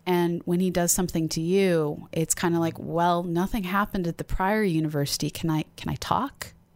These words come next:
When you hear, "Hey, he was at university too, and all of these horrible things happened, but no one did anything," you hold your tongue until you're forced to scream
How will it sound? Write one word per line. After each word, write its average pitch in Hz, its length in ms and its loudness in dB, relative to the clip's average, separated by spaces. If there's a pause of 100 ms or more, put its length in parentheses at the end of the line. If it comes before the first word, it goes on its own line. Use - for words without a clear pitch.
(760)
When 220 200 2
you 226 120 4
hear, 269 420 2
"Hey, 214 400 2
he 202 200 -2
was 185 360 4 (460)
at 196 260 4
university 185 680 2
too, 233 760 4
and 190 540 2 (280)
all 226 280 6
of 226 100 2
these 202 260 -2
horrible 185 400 0
things 165 300 -2
happened, 214 720 0 (720)
but - 260 2 (160)
no 185 240 2
one 180 240 0
did 160 320 0
anything," 143 560 -2 (560)
you 190 160 0
hold 196 640 -2 (420)
your 175 200 -2
tongue 208 640 -2
until 180 300 -2
you're 180 160 2
forced - 400 -2
to 180 60 -2
scream 165 680 0